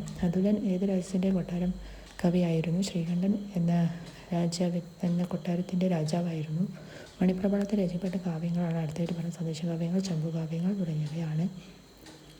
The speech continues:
മണിപ്രവാള കൃതികളുടെ രചന അവസാനിച്ച നൂറ്റാണ്ട് പതിനഞ്ചാം നൂറ്റാണ്ടാണ്. ഈ നൂറ്റാണ്ടിലെ നിരണം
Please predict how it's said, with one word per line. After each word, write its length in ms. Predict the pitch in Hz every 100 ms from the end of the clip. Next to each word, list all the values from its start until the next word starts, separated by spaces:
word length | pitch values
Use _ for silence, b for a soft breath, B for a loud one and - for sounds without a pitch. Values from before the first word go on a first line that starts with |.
| -
മണിപ്രവാള 460 | 185 196 202 208 214
കൃതികളുടെ 1300 | 202 175 175 175 - - - - - 180 180 175
രചന 440 | 190 175 175 175 180 - -
അവസാനിച്ച 440 | 165 - 180 185
നൂറ്റാണ്ട് 440 | 190 156 - 165 180
പതിനഞ്ചാം 480 | 170 156 151 180
നൂറ്റാണ്ടാണ്. 600 | 185 156 170 170 156 143 190 - - B B B B
ഈ 60 | 208
നൂറ്റാണ്ടിലെ 520 | 208 196 202 190 202
നിരണം 400 | 190 165 180 196